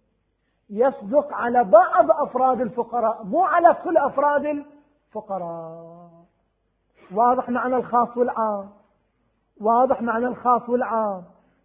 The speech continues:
ثم عندنا أيضا التخصيص والتخصص. نقرأ هذا المقدار نشوف نوصل أو لا. التخصيص، معنى التخصيص شنو؟ إذن عندنا عام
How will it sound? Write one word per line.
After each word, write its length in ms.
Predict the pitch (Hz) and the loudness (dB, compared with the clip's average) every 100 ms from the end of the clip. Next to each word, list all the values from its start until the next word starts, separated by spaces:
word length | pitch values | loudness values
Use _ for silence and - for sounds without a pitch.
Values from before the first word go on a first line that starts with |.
| - | -4
ثم 300 | 302 294 233 | -4 -2 -4
عندنا 760 | 208 277 285 226 208 202 202 233 | -2 -2 -2 -2 -2 -2 -2 0
أيضا 260 | 285 233 202 185 | 0 0 -6 -8
التخصيص 800 | 175 _ 208 - - 214 202 254 294 302 - _ - _ _ | -12 _ -6 -6 -10 -8 -6 -4 -4 -4 -14 _ -20 _ _
والتخصص. 960 | 175 240 - - 202 - 180 _ 233 233 - - _ _ _ _ _ | -4 -4 -4 -12 -12 -12 -18 _ -2 -2 -4 -20 _ _ _ _ _
نقرأ 500 | 247 285 233 208 190 | -4 -4 -2 -2 -2
هذا 80 | 202 | -2
المقدار 460 | 190 185 185 285 247 | -2 -6 -6 -4 -4
نشوف 340 | 190 208 185 | -6 -10 -8
نوصل 300 | 226 262 262 | -6 -4 -4
أو 180 | 170 147 | -6 -14
لا. 300 | 139 131 127 139 151 _ _ _ _ _ _ _ _ _ _ _ _ _ _ _ _ 320 | -16 -20 -20 _ _ _ _ _ _ _ _ _ _ _ _ _ _ _ _ _ _ 0
التخصيص، 960 | 330 - 330 269 - 302 294 269 247 202 - _ _ _ _ _ _ | 0 2 2 2 -2 -4 -2 -2 -4 -8 -12 _ _ _ _ _ _
معنى 260 | 214 269 277 | -4 -2 -2
التخصيص 460 | - 240 - 254 | -2 -6 -6 -10
شنو؟ 320 | - 220 196 180 _ _ _ _ - | -10 -12 -12 -14 _ _ _ _ -4
إذن 220 | 233 247 | 0 0
عندنا 400 | 233 269 262 269 | -2 2 2 4
عام 380 | 269 254 226 151 | 2 2 0 -2